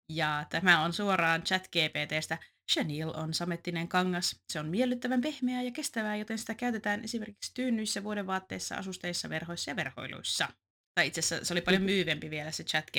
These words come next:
Speaker 1: P T:n. Tota, se oli varmaan niinku jostain niinku suoraa Google-käännös tai joku konekäännös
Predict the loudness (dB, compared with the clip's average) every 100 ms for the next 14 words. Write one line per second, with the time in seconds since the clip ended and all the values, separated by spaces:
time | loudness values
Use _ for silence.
0 | 0 0 -2 -2 -4 -10 _ _ _ _
1 | -10 -2 -2 -2 _ -2 0 4 2 2
2 | 0 0 -2 -2 -2 -2 -2 -2 -4 -8
3 | _ _ -12 -6 -4 -2 -2 -2 -4 -6
4 | -8 -8 -10 -8 -6 -6 -6 -8 _ _
5 | _ _ _ _ -4 -4 -6 -14 -16 -20
6 | _ -12 -12 -6 -4 -4 -4 -6